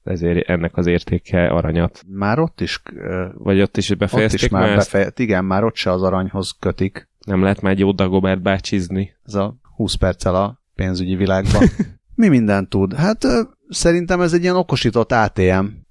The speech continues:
Speaker 2: Tehát, ö, van egy robot, aki üdvözli a népet, és kérdéseket, kérdésekre válaszol hangfelismerés alapján.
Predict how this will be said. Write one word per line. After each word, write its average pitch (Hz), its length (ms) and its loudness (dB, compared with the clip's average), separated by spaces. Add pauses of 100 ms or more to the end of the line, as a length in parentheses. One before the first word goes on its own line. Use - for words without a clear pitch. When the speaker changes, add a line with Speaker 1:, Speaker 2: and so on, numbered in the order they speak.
Speaker 2:
Tehát, 107 240 0
ö, 117 340 4 (320)
van 139 180 0
egy 107 120 0
robot, 107 300 0
aki 98 220 -4
üdvözli 90 500 -4
a 92 280 -2
népet, 98 680 -4
és - 240 -8 (340)
kérdéseket, 87 640 -2 (100)
kérdésekre 92 560 -2
válaszol 87 720 -2
hangfelismerés 90 840 -4
alapján. 131 560 -2